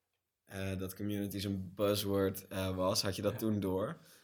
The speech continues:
Speaker 1: Ging je daar expres op
Speaker 2: Eh,
Speaker 1: in, of?
Speaker 2: nee, nee, eigenlijk hebben we altijd een beetje hetzelfde ingestaan. Dus we, ons, ons beginpunt is, wij weten helemaal niks. Ehm,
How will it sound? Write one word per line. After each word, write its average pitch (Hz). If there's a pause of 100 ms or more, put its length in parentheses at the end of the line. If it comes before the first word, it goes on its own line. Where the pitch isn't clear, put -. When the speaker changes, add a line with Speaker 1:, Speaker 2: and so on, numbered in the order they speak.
(440)
Speaker 1:
Ging 101
je 117
daar 127
expres 127
op 127
Speaker 2:
Eh, 123
Speaker 1:
in, 120
of? - (800)
Speaker 2:
nee, 117
nee, 123
eigenlijk 139 (440)
hebben 131
we 131
altijd 139
een 135
beetje 131
hetzelfde 127
ingestaan. 101
Dus 107
we, 113
ons, 113
ons 117
beginpunt 135
is, 120
wij 113
weten 113
helemaal 101
niks. 123 (840)
Ehm, 101